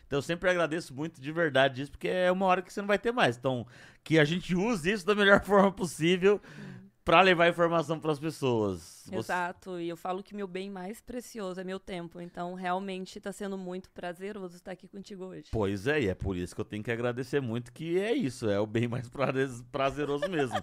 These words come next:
Speaker 1: <laughs> Temos muito, você quer, a gente não tem formalidades aqui, eu te perguntei como eu te apresento,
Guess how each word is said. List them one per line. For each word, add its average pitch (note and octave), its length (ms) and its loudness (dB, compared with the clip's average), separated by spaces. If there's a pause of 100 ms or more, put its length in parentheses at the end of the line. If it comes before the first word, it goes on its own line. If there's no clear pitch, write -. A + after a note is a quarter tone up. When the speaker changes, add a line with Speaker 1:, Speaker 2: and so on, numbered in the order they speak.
(200)
Speaker 1:
<laughs> - 260 -18
Temos D#4 360 8
muito, A#3+ 280 2
você A3+ 180 -2
quer, G3+ 680 6
a D#3+ 160 2
gente A3+ 240 -6
não C4 120 -4
tem A3 280 -4
formalidades F#3+ 880 4
aqui, A#2+ 260 -6
eu C3+ 80 0
te - 80 -16
perguntei C#3+ 320 -2
como C3+ 200 -6
eu - 20 -6
te C3+ 100 -8
apresento, A#2+ 720 -6